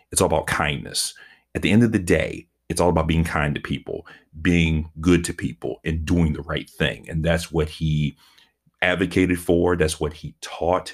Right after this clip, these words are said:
his players. Um, there's the, I, I was reading about his legacy, and they were talking about those infamous, uh, dawn practices that went on for three to four hours. But in those practices, it wasn't just about basketball. As if,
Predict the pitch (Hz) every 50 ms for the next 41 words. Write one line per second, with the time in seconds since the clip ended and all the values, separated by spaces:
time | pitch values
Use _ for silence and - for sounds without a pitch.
0 | - _ - 92 90 - - - 98 90 90 90 90 90 90 - - - - -
1 | - _ _ - 80 80 80 80 78 76 76 78 76 76 76 71 78 78 73 71
2 | 67 67 69 - - - 67 69 76 - - 73 80 80 78 78 80 78 76 76
3 | 71 73 73 71 71 76 73 - - _ _ _ - - - 80 73 69 71 78
4 | 82 85 87 87 85 85 - 85 76 73 73 73 71 73 73 73 73 - - 78
5 | 76 73 73 76 73 - 73 69 - - - 87 85 85 82 82 80 78 78 80
6 | - - - - - - - - _ _ - 80 73 67 65 73 71 - 82 87
7 | 82 82 82 - - 85 85 - - 87 82 - 78 73 - - 73 65 62 76
8 | 78 76 76 76 76 80 - - - 80 - 78 80 80 78 76 78 - 78 73
9 | 78 82 82 82 80 73 67 67 80 - - - - - _ _ _ _ - 78
10 | 78 78 78 - _ - 95 92 90 87 80 76 - - - - 101 107 - -
11 | - 73 - - 76 73 71 - - _ - 80 71 - 80 80 87 90 87 90
12 | 95 82 - 85 80 - - 76 73 69 - - 80 78 78 - - - - -
13 | - - - - - - - - - - _ _ - 85 87 82 82 85 90 85
14 | 82 82